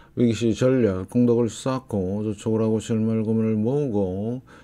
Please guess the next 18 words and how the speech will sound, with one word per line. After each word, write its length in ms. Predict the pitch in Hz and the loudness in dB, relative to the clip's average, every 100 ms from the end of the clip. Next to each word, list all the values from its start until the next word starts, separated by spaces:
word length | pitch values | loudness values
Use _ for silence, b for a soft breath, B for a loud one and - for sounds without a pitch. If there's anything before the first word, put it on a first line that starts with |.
| - | -6
기술적 360 | 110 104 - - | -2 -2 -2 -2
공부를 360 | 107 101 104 | 0 0 0
하고, 280 | 104 127 127 107 | 0 -2 -2 -2
건강을 440 | 101 104 104 104 | -2 0 -2 -4
챙깁니다. 520 | 101 - 113 98 - - B B B B - | -4 -4 -2 -2 -6 -12 B B B B -2
한번모 320 | 120 123 120 | 2 4 4
가정 220 | 117 117 | 4 4
아이들 240 | 117 113 113 | 2 2 2
후원 320 | 120 117 113 | 0 0 0
캠페인, 840 | - 143 123 101 90 104 123 135 | -2 -4 -2 -2 -2 -4 -2 -4
주민센터 540 | 127 113 110 117 104 113 | -4 -2 0 0 -2 0
문의하시면 480 | 104 107 104 110 101 | 0 0 0 0 0
되고요. 460 | 104 104 120 135 B B B | -2 -2 -4 -6 B B B
현재 360 | - 143 135 110 | -4 0 4 2
천이백육십네 920 | - 135 127 123 123 117 117 131 123 | 2 0 2 2 2 0 0 0 0
분 120 | 120 | 0
실천하고 600 | 120 127 117 131 120 117 | -2 -4 -4 -2 0 0
계십니다. 480 | 110 104 101 92 87 | 0 -2 -4 -6 -8